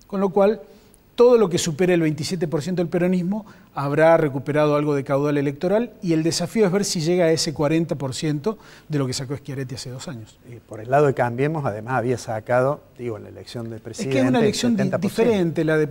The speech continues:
Speaker 1: la de Macri. Es muy difícil de usarla como parámetro porque han intervenido factores, digo, la elección de Zanini como vicepresidente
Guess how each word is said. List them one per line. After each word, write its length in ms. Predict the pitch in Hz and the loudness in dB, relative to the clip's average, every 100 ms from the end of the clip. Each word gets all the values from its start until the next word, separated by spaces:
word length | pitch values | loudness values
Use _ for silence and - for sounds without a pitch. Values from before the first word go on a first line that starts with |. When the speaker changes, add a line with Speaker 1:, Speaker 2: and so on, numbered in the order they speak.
| 175 | -2
Speaker 1:
la 140 | 151 | -2
de 80 | 151 | 0
Macri. 460 | 156 147 151 160 - - _ _ _ _ _ | 0 -2 -4 -10 -10 -20 _ _ _ _ _
Es 120 | 202 | -4
muy 160 | 196 233 | 0 0
difícil 420 | 220 247 - 202 | 0 -2 -2 -2
de 60 | 160 | -2
usarla 300 | 175 196 185 | 0 0 2
como 220 | 160 135 | 0 0
parámetro 440 | 156 202 226 175 | 2 2 2 -2
porque 220 | 156 143 170 | -2 -2 0
han 60 | |
intervenido 520 | 180 165 143 147 180 | 0 0 -2 0 -2
factores, 640 | 170 147 127 175 190 - - - - _ 160 | -2 -6 -2 0 0 -2 -10 -20 -20 _ -4
digo, 220 | 147 135 | -2 0
la 100 | 139 | 0
elección 340 | 143 143 190 | 0 0 0
de 80 | 180 | 0
Zanini 420 | - 156 180 185 | 0 0 2 0
como 220 | 160 151 | 0 0
vicepresidente 1000 | 151 156 139 147 - 165 208 202 226 233 | -2 -4 -6 -6 -2 -2 -2 -4 -4 -4